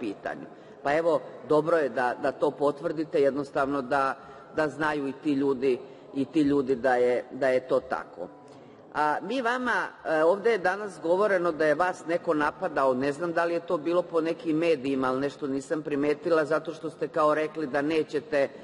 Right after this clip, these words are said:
pa sad hoćete ovo da podržite. Mi iz Srpske radikalne stranke vas na tu temu nismo napadali, mi smo vam samo izneli činjenicu da ste vi tog dvanaestog avgusta rekli da ni slučajno ovo neće da se desi,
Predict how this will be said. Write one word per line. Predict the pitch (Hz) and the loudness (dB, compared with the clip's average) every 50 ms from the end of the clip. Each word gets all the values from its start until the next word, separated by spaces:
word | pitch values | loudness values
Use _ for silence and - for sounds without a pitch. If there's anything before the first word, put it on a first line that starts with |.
| - - - - | -18 -18 -10 -4
pa | - 156 147 | -2 -2 -2
sad | - - 160 156 - | -2 -2 -4 -4 -2
hoćete | - 170 156 147 - 156 135 - - 143 139 135 - | 0 2 2 2 0 -2 -2 0 2 2 2 2 2
ovo | 151 147 135 139 143 | 2 2 2 2 2
da | 123 143 135 | 2 0 -2
podržite. | - 147 143 123 117 131 120 113 120 135 120 - - 110 95 - - - - - - - | -2 -2 -2 -2 -2 -4 -4 -4 -6 -6 -8 -6 -8 -8 -8 -8 -10 -18 -20 -20 -12 -8
Mi | 113 127 156 208 247 247 202 156 - - - | -2 0 2 2 2 2 0 -2 -4 -8 -10
iz | - - | -10 -6
Srpske | - 202 196 - - 208 | -6 -6 -6 -2 0 2
radikalne | 160 160 180 185 190 185 185 165 147 139 | 2 2 2 0 -4 -4 -4 -4 -2 -4
stranke | 135 - 160 151 165 170 165 - 170 | -4 -4 -4 -4 -4 -4 -4 -4 -2
vas | 143 135 135 - | -2 -2 -2 -4
na | 135 131 | -6 -8
tu | - - 156 | -8 -8 -8
temu | - - 151 139 147 160 165 | -4 -2 0 0 0 0 0
nismo | 147 127 117 - 143 165 | -2 -2 -4 -4 -4 -2
napadali, | 175 175 180 180 - 208 156 113 90 92 107 | -2 -2 -2 -2 -4 -6 -4 -4 -4 -4 -4
mi | 107 127 | -6 -6
smo | 120 143 156 | -6 -6 -2
vam | 156 156 151 147 | 0 0 0 -2
samo | - - 175 185 202 214 208 202 - - - - - - | -2 -2 -2 -2 0 -2 -4 -4 -8 -14 -20 -20 -12 -6
izneli | 139 160 165 165 170 214 220 220 214 220 208 214 - | -4 -4 -4 -2 -2 0 0 2 0 0 -2 -6 -4
činjenicu | - 269 240 170 131 113 110 101 - - - - 95 - - - - - - | -2 -2 0 0 -2 -4 -6 -8 -12 -12 -10 -10 -10 -10 -12 -16 -20 -6 -2
da | 160 160 | -2 -2
ste | 147 - - 170 170 | -2 0 2 2 2
vi | 165 190 202 196 175 147 139 - - - - - - | 4 2 2 4 2 2 0 -2 -10 -14 -16 -4 2
tog | 180 170 165 - - | 4 4 4 2 2
dvanaestog | 156 156 151 160 156 160 160 151 - - 139 131 | 0 2 2 2 0 -4 -6 -6 -4 -4 -2 0
avgusta | 151 147 147 139 143 151 143 - - 151 143 | 2 2 2 0 -2 -6 -8 -4 0 2 4
rekli | 143 147 143 147 - 147 | 4 4 2 0 -4 -4
da | 131 147 151 151 | 0 0 0 2
ni | 156 175 220 269 285 | 2 0 0 0 0
slučajno | 269 - - 254 269 247 - - 175 156 151 143 135 131 123 123 - - - - - | 0 -2 0 0 0 0 2 2 2 2 2 2 0 -2 -2 -4 -4 -8 -14 -2 2
ovo | - 175 170 156 156 151 | 4 4 6 4 4 2
neće | 147 156 147 139 - 147 | 2 2 0 0 -2 -4
da | 117 113 123 | -4 -4 -6
se | - - 139 | -4 -4 -6
desi, | 110 104 143 143 147 - - - 214 226 226 | -4 -2 0 -2 -2 -2 -4 -4 -4 -4 -4